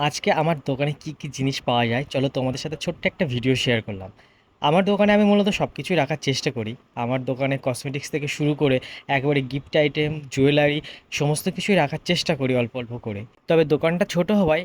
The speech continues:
একটু সমস্যার মধ্যে পড়তে হয়, কারণ অনেক মাল থাকে যেগুলো আমরা ডিসপ্লে করতে পারি না, সেগুলো বক্সের মধ্যে করে রাখতে হয়। আর একটা জিনিস, মাল শো না করলে মাল কিন্তু একদমই বিক্রি হয় না। বক্সের মধ্যে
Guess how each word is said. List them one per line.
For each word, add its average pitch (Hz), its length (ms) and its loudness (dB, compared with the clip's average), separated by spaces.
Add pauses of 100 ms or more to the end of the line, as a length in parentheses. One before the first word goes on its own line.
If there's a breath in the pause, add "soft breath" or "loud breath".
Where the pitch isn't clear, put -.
(140)
একটু - 140 -6 (120)
সমস্যার 147 400 0
মধ্যে 147 240 -2
পড়তে 120 320 -4
হয়, 113 220 -4
কারণ 156 200 4 (220)
অনেক 156 180 0 (140)
মাল 165 120 2 (120)
থাকে 139 260 -2
যেগুলো 135 300 2
আমরা 143 240 -4
ডিসপ্লে 139 380 -4
করতে 139 260 -8
পারি 123 220 0
না, 117 60 -4 (420 loud breath)
সেগুলো 156 260 2 (120)
বক্সের 147 360 0
মধ্যে 165 200 0
করে 160 120 2 (100)
রাখতে 127 240 -6
হয়। 131 160 0
আর 143 120 4
একটা 180 200 -6
জিনিস, 175 220 -2 (440)
মাল 135 160 0 (120)
শো 160 180 -2
না 180 140 0
করলে 165 180 4 (340 loud breath)
মাল 139 120 2 (100)
কিন্তু 160 240 -4
একদমই 139 320 -2
বিক্রি 123 240 -4 (100)
হয় 110 160 -2
না। 113 60 -4 (100)
বক্সের 151 320 -2
মধ্যে 180 160 0